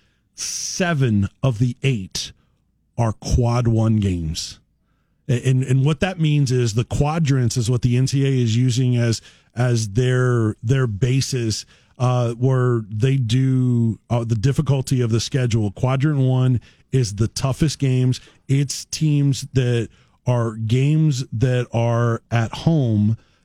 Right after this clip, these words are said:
uh, with teams ranked one through fifteen. Neutral site games is anyone ranked one through twenty-five. Away games is anyone ranked, uh, no, excuse me. Um, uh, away games is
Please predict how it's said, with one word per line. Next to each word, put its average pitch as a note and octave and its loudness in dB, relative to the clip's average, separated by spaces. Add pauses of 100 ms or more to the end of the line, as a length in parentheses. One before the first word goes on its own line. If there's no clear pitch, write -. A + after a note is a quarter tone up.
(100)
uh, A2+ 0
with B2+ 0
teams C#3 0
ranked B2+ 0
one C3 0
through B2+ 0
fifteen. A#2 0
Neutral C#3+ 0
site C3+ -4
games B2+ 2
is A2 0
anyone C#3 2 (300)
ranked C3 0
one C3 2
through C3 0
twenty-five. A#2+ -2
Away B2+ 2
games C3+ 2
is A2+ 0
anyone C3 2
ranked, B2 0 (480)
uh, A2 0 (260)
no, D#3 2
excuse C3 0
me. G2 -2
Um, A#2 2 (100)
uh, A#2 0 (280)
away B2+ 2
games B2+ 2 (360)
is B2+ 0